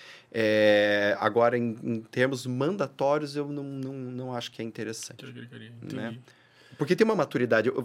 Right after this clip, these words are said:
Speaker 1: várias vezes eu recebo clientes, "É, eu já fiz terapia uma vez, mas...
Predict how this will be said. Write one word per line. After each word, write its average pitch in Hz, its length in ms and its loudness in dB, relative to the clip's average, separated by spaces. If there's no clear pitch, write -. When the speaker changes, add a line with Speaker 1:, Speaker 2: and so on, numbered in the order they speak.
Speaker 1:
várias 214 240 4
vezes 214 140 2
eu 180 60 2
recebo 160 320 -2
clientes, 147 260 -4
"É, 339 60 -2
eu 339 100 0
já 277 100 -4
fiz 311 160 -10
terapia 269 340 -6
uma 185 120 -4
vez, 240 380 0
mas... 190 340 -6